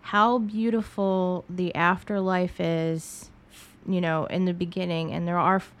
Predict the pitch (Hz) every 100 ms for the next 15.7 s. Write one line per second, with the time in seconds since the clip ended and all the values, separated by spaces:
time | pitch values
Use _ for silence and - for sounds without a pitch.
0 | - - - - - - 202 190 226 233
1 | - 247 240 233 190 196 196 - 190 196
2 | 196 190 180 165 - - 190 185 196 190
3 | 180 - - - _ - - 185 196 -
4 | 185 175 202 208 185 - 175 170 160 147
5 | - 131 175 - - - - - 160 180
6 | 175 180 175 185 190 175 - - - -
7 | 185 - 123 233 240 - - - - -
8 | 170 170 175 180 170 175 170 160 156 165
9 | 160 170 220 240 - - - - - -
10 | - - - - 180 190 180 175 175 -
11 | 180 180 180 - 185 190 180 - 190 175
12 | 170 170 175 175 - 185 190 196 180 190
13 | 180 180 185 175 175 170 175 170 160 160
14 | - 170 - 170 180 170 180 - 180 220
15 | 208 185 175 170 170 -